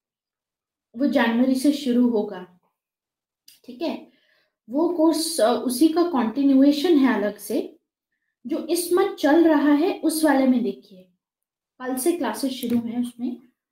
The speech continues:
twentieth of December से। आपने अगर मुझे Unacademy पे फॉलो किया हुआ है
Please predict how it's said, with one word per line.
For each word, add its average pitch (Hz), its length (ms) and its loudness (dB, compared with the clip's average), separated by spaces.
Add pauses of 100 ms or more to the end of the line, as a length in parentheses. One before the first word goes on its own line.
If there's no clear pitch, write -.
(440)
twentieth 294 480 2
of 262 220 2
December 208 420 -8
से। - 280 -20 (1040)
आपने 277 360 0
अगर 302 180 4
मुझे 294 200 4
Unacademy 262 600 -2
पे 302 140 -4
फॉलो 240 280 -2
किया 262 280 -4
हुआ 240 240 2
है 240 320 -8